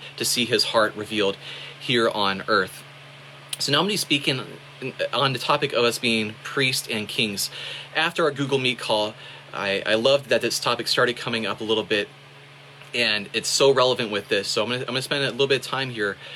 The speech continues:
uh, just feeding us a little bit more on this topic of the reality of being priests and kings. In the book of Revelation, we see the body of Christ referred to this, referred to in this way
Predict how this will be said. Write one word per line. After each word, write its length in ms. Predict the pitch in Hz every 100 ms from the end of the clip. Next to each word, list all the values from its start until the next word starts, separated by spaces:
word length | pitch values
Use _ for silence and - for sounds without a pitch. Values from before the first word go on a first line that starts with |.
| - -
uh, 160 | - 110
just 360 | 110 110 - - - - -
feeding 260 | - 165 147
us 100 | 135
a 60 |
little 240 | 123 165 180
bit 160 | 147
more 280 | 135 127 117
on 140 | 120
this 120 | 113 -
topic 520 | - 123 123 107 -
of 420 | 120 110 104 - - - -
the 100 | -
reality 420 | 123 127 120 123 117
of 260 | 113 104
being 340 | 127 113 104 110 -
priests 440 | - 123 110 -
and 220 | 113 104 101
kings. 460 | - 104 95 - - - -
In 100 | 135
the 60 | 143
book 200 | 165 165
of 100 | 143
Revelation, 640 | 135 127 131 135 - 110
we 80 | 107
see 160 | -
the 80 | 120
body 220 | 98 113
of 100 | 113
Christ 340 | - 123 120 -
referred 380 | 110 - 131 135
to 140 | -
this, 220 | 107 107 - -
referred 340 | 127 170 233 240
to 140 | 151
in 100 | 123
this 200 | 117 -
way 260 | 113 104